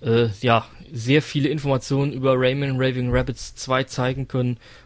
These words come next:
und auch, ähm, über Games for Anyone werden wir auch euch einige Informationen präsentieren können. Wir haben da, wie gesagt, entsprechende Kontakte und, äh, Termine schon vereinbart. Äh, ja, da hoffe ich mal, dass da einiges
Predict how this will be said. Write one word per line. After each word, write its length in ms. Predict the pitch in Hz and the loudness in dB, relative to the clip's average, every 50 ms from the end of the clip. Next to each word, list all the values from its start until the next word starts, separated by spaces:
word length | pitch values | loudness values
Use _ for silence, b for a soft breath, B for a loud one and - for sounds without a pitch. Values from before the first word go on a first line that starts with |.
| B _ | B _
und 400 | 143 135 139 139 - - - - | 2 2 2 2 0 -4 -4 0
auch, 540 | 117 117 120 120 120 120 113 - - - 113 - | 2 2 4 4 2 0 -2 -4 -10 -12 -10 -6
ähm, 680 | 120 120 113 113 113 113 110 110 110 107 110 107 107 110 - - - - - _ _ - - | -4 -2 0 0 0 0 0 -2 -2 -4 -4 -4 -6 -8 -10 -14 -16 -16 -20 _ _ -10 -4
über 240 | 131 131 120 131 113 | -4 2 2 2 4
Games 240 | 123 135 143 - | 4 0 0 0
for 140 | - - 131 | -4 -8 -6
Anyone 420 | 120 131 131 127 127 131 127 123 117 | -6 -4 -4 -2 -2 -2 -4 -4 -4
werden 240 | 123 123 120 117 | -2 -2 -2 -2
wir 120 | 123 123 117 | -4 -4 -2
auch 280 | 117 113 113 - - - - - | -2 -2 -4 -4 -10 -18 -18 -6
euch 320 | - 113 107 - - - - | -4 -4 -4 -4 -6 -4 -2
einige 300 | 117 123 123 110 123 127 | 0 0 0 -2 -2 -4
Informationen 540 | 117 - - 110 107 107 - 123 120 117 | -6 -6 -6 -6 -6 -6 -4 -4 -4 -4
präsentieren 540 | 113 - 113 101 113 110 - 120 120 120 120 | -4 -4 -6 -4 -4 -6 -4 -4 -4 -4 -4
können. 280 | 113 - 123 113 113 - B B B B B B B B B B _ | -6 -4 -4 -4 -4 -6 B B B B B B B B B B _
Wir 80 | 113 | -8
haben 100 | 110 120 117 | -6 -4 -4
da, 100 | 113 107 | -2 -4
wie 80 | 110 | -4
gesagt, 480 | 104 117 104 110 110 110 - - - - - | -4 -4 -4 -2 -4 -4 -4 -10 -14 -8 -6
entsprechende 520 | 117 107 - - - 120 110 - 123 113 | -6 -6 -6 -4 -4 -4 -4 -2 -6 -6
Kontakte 600 | - - 110 113 - 120 - - - - 113 110 | -6 -6 -8 -8 -8 -10 -12 -10 -8 -8 -8 -6
und, 420 | 113 107 104 104 101 - - - | -6 -6 -8 -8 -8 -10 -12 -14
äh, 240 | - - 104 101 101 - - - | -12 -12 -4 -4 -4 -4 -4 -4
Termine 440 | - - 113 113 120 120 120 113 110 | -2 0 2 2 2 2 2 0 -2
schon 220 | - - 117 107 | -2 -4 -6 -6
vereinbart. 800 | - - - - 120 127 139 131 131 131 127 127 123 - - B B B B B B B B B B B B B - - | -4 -6 -4 -2 0 0 2 2 2 4 4 2 0 -2 -8 B B B B B B B B B B B B B -14 -8
Äh, 240 | 143 117 117 113 113 110 - - - | -4 -2 -2 0 -2 -2 -4 -8 -10
ja, 120 | 110 104 | -8 -6
da 100 | 104 107 | -4 0
hoffe 120 | 113 139 135 | 0 0 0
ich 80 | - | 2
mal, 80 | - 131 | 0 0
dass 120 | 120 117 | 0 0
da 100 | - 113 | -2 -2
einiges 640 | 92 127 123 117 110 117 - - - - - - - | -2 -2 -2 0 -2 -2 -4 -6 -8 -10 -10 -12 -12